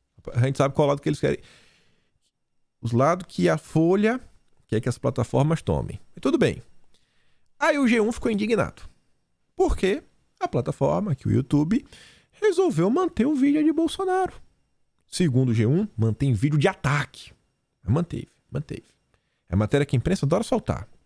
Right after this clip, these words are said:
Tá certo. Continuam em sua narrativa, porque olha só, as plataformas não estão combatendo as fake news. O que é que eu venho falando pra vocês há um bom tempo que eles vão colocar a pecha de Bolsonaro, que Bolsonaro é um presidente ilegítimo, porque ele venceu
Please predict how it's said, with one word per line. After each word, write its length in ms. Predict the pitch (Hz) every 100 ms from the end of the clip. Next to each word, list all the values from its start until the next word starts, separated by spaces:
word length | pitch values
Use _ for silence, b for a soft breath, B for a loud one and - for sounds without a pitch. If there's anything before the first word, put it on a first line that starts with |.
| _ _ _ -
Tá 80 | -
certo. 340 | - - - _ b b b
Continuam 840 | - - 82 85 85 107 160 208 247 -
em 120 | -
sua 180 | - 90
narrativa, 840 | 82 78 - 82 123 175 180 208 B B B
porque 220 | 143 -
olha 160 | 175 202
só, 340 | - 110 80 - _ b b b b
as 140 | - -
plataformas 880 | 110 107 95 - 110 151 185 202 -
não 120 | 117
estão 280 | - 127 127
combatendo 720 | 120 113 98 85 110 147 170
as 80 | -
fake 240 | 156 -
news. 400 | 180 101 80 -
O 60 | -
que 80 | 285
é 20 |
que 80 | 294
eu 40 |
venho 100 | 214
falando 240 | - 151
pra 100 | 139
vocês 240 | 120 107 104
há 40 |
um 80 | 113
bom 140 | 113
tempo 380 | 101 90 92 -
que 240 | - 87 - b b b b b
eles 180 | 90 80
vão 280 | 82 139 220
colocar 420 | 311 320 - 185
a 40 |
pecha 260 | - 147 143
de 100 | 123
Bolsonaro, 760 | 120 120 92 78 82 90 123
que 140 | 135 110
Bolsonaro 680 | 101 104 107 92 92 101
é 40 | 113
um 60 |
presidente 520 | - 104 101 90 95 95
ilegítimo, 720 | 104 90 92 92 - 151 170
porque 280 | 107 -
ele 100 | 104
venceu 920 | 104 165 160 - 113 104 110 151 247